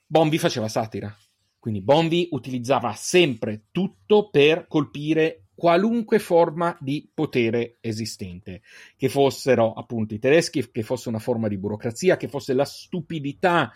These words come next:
eh, di determinate cose, ma per Bonvi era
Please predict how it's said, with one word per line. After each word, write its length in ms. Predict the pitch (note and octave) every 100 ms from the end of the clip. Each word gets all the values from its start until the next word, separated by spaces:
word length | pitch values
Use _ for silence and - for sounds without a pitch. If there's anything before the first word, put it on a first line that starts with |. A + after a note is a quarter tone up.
| - - - _
eh, 320 | B2+ A#2+ A#2
di 220 | A#2+ E3
determinate 640 | D#3 C3 C3 A#2 A2+ G#2+ G#2
cose, 400 | G#2 G2 G#2+ B2
ma 160 | C3 C3
per 140 | E3+ D3+
Bonvi 540 | C3 A#2 A#2 D3+ -
era 440 | B2 A#2 A2 B2